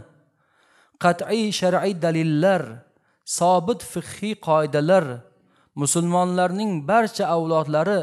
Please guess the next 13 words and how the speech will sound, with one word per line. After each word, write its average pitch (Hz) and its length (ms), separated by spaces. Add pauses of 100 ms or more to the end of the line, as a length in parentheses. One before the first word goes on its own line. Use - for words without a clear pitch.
(140)
ilmlarining 151 720
kengligiga 139 720 (680)
va 127 100
fahmlarining 165 880 (120)
daqiqligiga 143 880 (560)
guvohlik 156 600
bergan 175 400 (500)
salaf 170 440 (100)
ulamolar 156 720
jumhurining 151 840
ijtihodlari 131 840
taqozo 123 500
qilgan 143 340